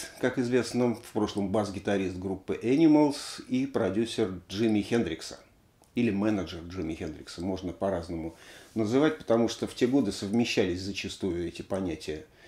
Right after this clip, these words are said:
Менеджер, менеджер занимался продюсированием иногда, продюсер занимался менеджментом. В общем, всё так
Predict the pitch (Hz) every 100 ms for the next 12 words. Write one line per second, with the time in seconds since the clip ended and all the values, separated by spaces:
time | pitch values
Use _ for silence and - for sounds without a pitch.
0 | - - - - - 120 120 104 92 120
1 | 113 107 90 98 95 101 107 92 95 -
2 | 104 95 101 175 160 147 147 139 135 -
3 | 120 120 120 123 123 117 - 110 107 107
4 | 95 92 98 95 90 82 90 90 87 90
5 | 123 147 147 143 131 - - 92 - 92
6 | - 135 135 110 -